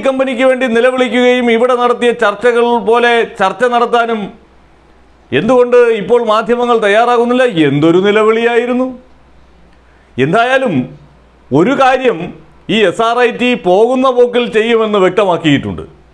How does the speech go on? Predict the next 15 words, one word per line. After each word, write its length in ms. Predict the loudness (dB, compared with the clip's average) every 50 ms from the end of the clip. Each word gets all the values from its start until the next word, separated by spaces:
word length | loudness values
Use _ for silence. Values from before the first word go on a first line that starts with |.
| _ _ _ _ -20 _ _ -4
തങ്ങൾക്കെതിരെ 680 | -4 -2 0 0 0 0 2 0 0 2 2 2 2 2 2
നുണപ്രചരണങ്ങൾ 800 | 2 0 0 0 0 -2 -2 0 0 0 0 0 -2 0 0 0 2 2
നടത്തിയ, 340 | 0 -2 0 0 0 0 0 0 -2 -2 -6 -12 -16 -20 -20 _ _ _ _ _ -20 _ _ _ _ _ _ _ _ -6 -6
തങ്ങളെ 260 | -4 -2 0 0 0 2 2
മോശക്കാരാക്കി 800 | 0 0 2 0 -2 0 2 0 0 2 2 0 -2 -2 -2 -2 0
മാറ്റാൻ 360 | 0 -2 0 0 0 0 0 -2 -6 -10 -12 -16 -20 _ _ _ -20 -8 -4
ശ്രമം 280 | -4 -2 -2 -2 -2 -2
നടത്തിയ 360 | -2 -2 -2 -2 0 0 2 2 0 -2 -4 -8 -14 -20 -20 _ -20 -20 _ _ _ _ -6 -4
രാഷ്ട്രീയക്കാർക്കെതിരെയും 1300 | -2 -2 -2 -2 -4 -2 -2 0 0 0 0 0 -2 -2 0 0 -2 0 0 2 2 2 2 2 2 0 0 -4 -8 -10 -20 -12 -4 -2
മാധ്യമങ്ങൾക്കെതിരെയും 1200 | 0 0 0 0 0 -2 -2 -2 0 0 0 -2 0 2 0 2 2 2 4 4 4 2 2 0 -4 -10 -12 -20 -20 -20 -20 -20 -8 -4
ക്രിമിനലായും 720 | -2 0 2 2 2 2 2 0 0 0 0 0 0 0 0 -4 -2
സിവിലായും 580 | 0 0 2 2 2 2 0 0 0 -2 -2 0 0
നിയമ 160 | 0 2 2 0 0 0
നടപടികൾ 400 | -2 -2 0 0 0 0 0 -2 -2 -2
സ്വീകരിക്കുമെന്ന്. 680 | -2 0 0 0 -2 0 -2 -2 -2 -2 -4 -8